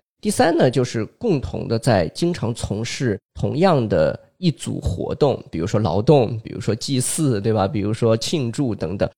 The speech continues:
在这个过程中，酒变成那个介质去牵引着大家，构成了强烈的这种关系共鸣。所以那次在那个花火大会的时候，我的这个印象就特别明显，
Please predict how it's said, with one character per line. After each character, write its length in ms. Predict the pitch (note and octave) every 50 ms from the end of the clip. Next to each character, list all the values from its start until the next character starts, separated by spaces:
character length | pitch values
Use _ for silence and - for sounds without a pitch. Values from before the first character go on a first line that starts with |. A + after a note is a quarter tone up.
| _ _
在 100 | - A3+
这 80 | A3 A#3
个 60 | A3
过 180 | G#3+ C4 A#3 F3
程 220 | D3+ C#3+ B2 C3+
中， 180 | C#3 C#3+ E3 E3
酒 420 | - - C3+ A2+ E2+ D2 C2 - - -
变 140 | - D3+ C#3
成 160 | C#3+ C3+ B2+
那 80 | C3+ C3
个 80 | C3
介 280 | B2+ - - E3 D3 A#2+
质 180 | A2 A#2+ A2 A2+
去 160 | - - A#2+
牵 380 | - - - - F3 E3 E3+ E3+
引 220 | D3 A2+ F#2 D2+
着 160 | D2+ A2 G2
大 160 | F#2+ - G#2 G2+
家， 280 | - A2+ G#2+ G#2+ G#2 - - _ _
构 220 | - - - C3 A2+
成 200 | - - - F#2+
了 80 | F2+ F#2
强 400 | - - - - D#2+ C#2 F2 A#2+
烈 180 | D3+ D3+ A#2+
的 100 | G2 F#2 -
这 160 | - A2 F#2
种 300 | - F2+ E2 D#2 A#1+ - -
关 180 | - - A#2 C3
系 140 | B2 - G#2+
共 180 | - A#2+ G2+
鸣。 180 | F#2+ C#2+ B1 - - - _ -
所 120 | - F#3+
以 60 | G3
那 120 | G#3 G#3+ G3
次 160 | G3 - E3+
在 220 | - F#3+ F3 D#3+
那 240 | D#3 E3+ E3 D3 B2
个 180 | A2+ A2+ G#2+ G#2
花 160 | - D#3 E3
火 140 | - A#2 G2
大 120 | A#2+ A#2
会 160 | - E3+ D#3
的 100 | D3+ D#3+
时 120 | - - A#2+
候， 140 | A#2 A2+
我 80 | G2 E2+
的 180 | F2+ F#2+ F#2+ E2+
这 200 | - - A#2+ G#2
个 120 | F2+ F2+
印 200 | G2+ A2+ C3+ B2+
象 180 | B2 A2+ F#2 F#2
就 300 | G2+ F#2 F2+ C#2+ A1 - - _ _ _ _
特 100 | - F3+
别 160 | C#3 B2 B2+
明 300 | C3 A2+ F#2+ E2 A#2+ E3
显， 240 | - - B2 F2+